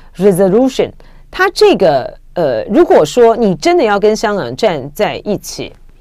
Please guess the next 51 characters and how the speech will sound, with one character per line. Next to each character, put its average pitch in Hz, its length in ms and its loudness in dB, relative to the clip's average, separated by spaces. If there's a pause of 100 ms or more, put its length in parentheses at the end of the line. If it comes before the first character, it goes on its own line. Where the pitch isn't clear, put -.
(320)
的 185 120 -2
话， 202 320 -2
他 339 140 0
唯 233 200 4
一 320 200 2
的 233 200 0 (960)
只 - 140 0
有 277 140 6
一 202 60 2
个 180 220 0
支 - 160 -4
持 175 160 -4
香 220 180 -4
港 170 100 -4
人 143 120 -6
民 170 120 -6
抗 226 200 -6
议 202 160 -4
权 156 680 -10
是 - 160 -6
合 151 220 -8
理 123 140 -8
的， 90 140 -16 (360)
其 - 140 -4
他 403 120 2
都 440 140 4
是 403 160 2 (180)
太 440 140 0
诡 180 220 0
异 226 180 0
了。 123 200 -2 (920)
香 220 160 -8
港 156 120 -8
是 170 140 -12
什 - 140 -14
么？ - 120 -20 (500)
什 - 160 -6
么 208 60 -2
叫 254 160 0
做 202 140 0
承 170 180 -6
认 180 180 -4
香 175 200 -6
港 131 160 -8
与 131 80 -8
美 135 140 -8
国 127 120 -10
双 143 160 -10
边 143 140 -8
关 131 200 -10
系？ - 240 -14